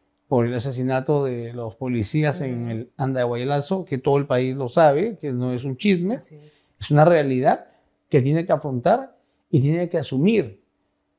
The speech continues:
Speaker 1: dada su condición de un ex oficial del ejército, que violó los principios institucionales de las Fuerzas Armadas y logró, pues,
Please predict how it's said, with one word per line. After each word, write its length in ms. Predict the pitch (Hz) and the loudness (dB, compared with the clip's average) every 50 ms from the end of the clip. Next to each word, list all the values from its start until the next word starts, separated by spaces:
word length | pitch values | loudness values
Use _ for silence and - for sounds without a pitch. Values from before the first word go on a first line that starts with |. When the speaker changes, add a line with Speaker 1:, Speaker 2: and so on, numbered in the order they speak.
| _ _ _ - | _ _ _ -2
Speaker 1:
dada 380 | 127 127 135 139 151 160 170 | 2 6 10 10 10 10 8
su 160 | 156 202 190 170 | 4 0 0 0
condición 560 | 151 131 131 127 110 104 139 147 147 156 156 | 0 -2 -2 -4 -4 -4 -2 -2 -2 -2 -2
de 180 | 151 143 127 | -2 -2 -2
un 260 | 127 131 139 147 151 151 | -2 -2 -4 -4 -2 -4
ex 300 | 165 165 - - - _ - | -4 -4 -6 -12 -16 _ -2
oficial 500 | - 127 113 127 113 - - 135 - 147 | -2 0 0 -2 -6 -4 -6 -6 -4 -4
del 120 | 143 143 | -4 -4
ejército, 600 | 139 123 143 151 139 - - 151 147 175 - - _ _ _ _ _ _ _ _ _ _ _ _ _ - - - | -2 -2 -2 -2 -2 -2 -6 -6 -6 -6 -8 -10 _ _ _ _ _ _ _ _ _ _ _ _ _ -20 -6 0
que 360 | - 156 143 139 139 139 - - | 4 4 6 4 4 0 -4 -4
violó 420 | - 131 135 139 139 147 170 190 | -2 0 2 2 4 6 6 6
los 160 | 214 233 226 | 6 4 2
principios 540 | - 170 147 127 160 180 180 190 185 180 - - | 2 2 0 2 0 -2 0 -2 -4 -4 -4 -2
institucionales 840 | - 180 170 151 160 156 143 139 143 - - 135 135 147 170 190 196 180 | 2 4 4 4 2 0 -6 -6 -6 -6 -4 0 4 4 4 4 4 0
de 60 | 170 | 0
las 100 | 143 - | 0 -2
Fuerzas 280 | - 160 160 - 180 156 | -2 -4 -4 -4 -4 -4
Armadas 640 | 143 139 139 147 160 202 247 294 294 - - - _ _ _ _ _ _ _ _ _ _ - | -4 -4 -4 -2 0 0 0 -2 -4 -8 -12 -18 _ _ _ _ _ _ _ _ _ _ 4
y 100 | 165 156 | 6 8
logró, 640 | 156 147 139 156 202 262 277 202 135 - - - _ _ _ _ _ _ _ | 8 8 8 8 8 8 8 6 4 -6 -16 -20 _ _ _ _ _ _ _
pues, 340 | - - - - - - | -20 -14 -14 -14 -14 -14